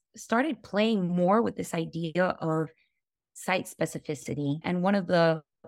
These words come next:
well, one of the first site-specific performances I did was in the Miami, Miami-Dade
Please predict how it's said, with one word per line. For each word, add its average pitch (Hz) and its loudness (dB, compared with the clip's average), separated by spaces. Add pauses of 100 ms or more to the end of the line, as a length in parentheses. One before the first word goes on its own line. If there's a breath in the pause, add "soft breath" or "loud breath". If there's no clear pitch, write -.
(640)
well, 175 -4
one 269 4
of 285 6
the 214 4
first - -2
site-specific 180 -2
performances 165 -4
I 156 2
did 165 2
was 156 -2
in 160 -4
the 151 -2
Miami, 151 0 (220)
Miami-Dade 160 0